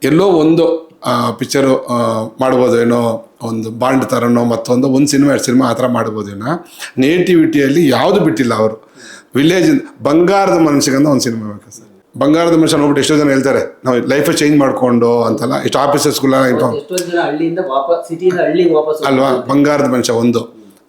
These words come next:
Speaker 1: ಲಾಸ್ಟಲ್ಲಿ ಏನವರು ಒಂದ್ ನೂರು ಜನ ಹೊಡೆದ್ಬಿಟ್ಟು ಫೈಟ್ ಮಾಡ್ಬಿಟ್ಟು ಗೆದ್ದಿಲ್ಲ,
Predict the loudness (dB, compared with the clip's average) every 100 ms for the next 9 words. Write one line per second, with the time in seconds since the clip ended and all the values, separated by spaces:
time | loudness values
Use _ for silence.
0 | -4 -2 0 0 0 2 2 2 2 0
1 | -2 -12 _ _ _ -2 2 2 2 2
2 | 2 0 -6 -16 _ _ 0 2 4 2
3 | 2 2 2 2 2 2 2 2 0 0
4 | 0 0 2 2 0 2 2